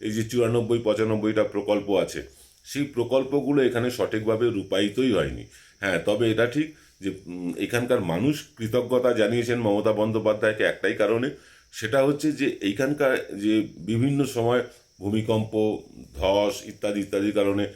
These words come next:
মানুষের ঘরদোর ভেঙে যায়। কেন্দ্রীয় সরকার একশো দিনের কাজের টাকা এবং এই আবাস যোজনার টাকা না দিলেও পশ্চিমবঙ্গ সরকার যে নিজেরা দিয়ে দিয়েছেন, এতে মানুষ কৃতজ্ঞ।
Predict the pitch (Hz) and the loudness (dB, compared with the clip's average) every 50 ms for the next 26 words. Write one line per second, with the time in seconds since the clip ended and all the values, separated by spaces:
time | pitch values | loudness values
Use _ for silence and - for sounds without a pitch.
0 | - - _ _ - 80 85 98 95 - 110 101 92 76 78 82 80 80 80 95 | -12 -20 _ _ -6 -4 -2 -2 -2 0 -2 -2 -2 -2 -2 -2 -2 0 0 -2
1 | 98 - 76 80 82 85 87 92 90 78 87 95 101 101 - - - - - - | -2 -2 -2 -4 -2 -2 -2 -2 -2 0 0 0 2 0 -2 -6 -12 -20 -20 -20
2 | - - - - _ _ _ _ _ - - - - 107 113 120 123 139 147 135 | -20 -20 -20 -20 _ _ _ _ _ -20 -14 -8 -4 -2 -2 0 2 2 2 2
3 | 135 131 131 123 - 143 143 - - 104 101 - - 127 120 113 123 123 123 117 | 2 2 2 2 2 2 2 2 0 -2 -2 -4 -4 -6 -6 -4 -2 -2 -2 0
4 | 101 110 104 107 113 110 113 120 117 110 117 117 117 110 107 107 107 107 107 104 | 2 2 2 2 0 0 0 0 2 4 4 4 4 4 4 2 2 2 0 -2
5 | 95 - - - _ - 85 90 92 113 117 117 113 110 104 101 104 101 101 98 | -2 -4 -10 -20 _ -6 -4 0 2 2 2 2 0 0 0 0 0 0 0 0
6 | 98 98 98 98 95 90 85 82 85 90 92 98 120 147 147 147 - - - _ | 0 0 2 0 0 0 0 -2 -2 -2 -2 -2 -2 -2 -2 -4 -10 -18 -20 _
7 | _ - 117 117 113 - - 170 175 170 170 170 170 165 165 147 135 - - 139 | _ -8 -6 -6 -4 -4 -4 -2 0 2 2 2 2 2 2 2 2 2 2 2
8 | 135 127 131 135 117 107 107 104 127 143 156 147 107 104 107 110 107 90 92 90 | 2 2 0 -2 0 0 0 2 4 4 4 2 2 2 2 0 0 0 -2 -4
9 | 85 80 - 120 - - - - - - _ _ - 107 113 113 156 147 117 90 | -4 -4 -4 -4 -6 -6 -10 -20 -20 -20 _ _ -8 -6 -2 -2 0 0 0 0
10 | 87 104 101 - - - 87 - - 67 67 65 - - | 0 0 -2 -4 -6 -10 -8 -6 -6 -6 -6 -8 -10 -14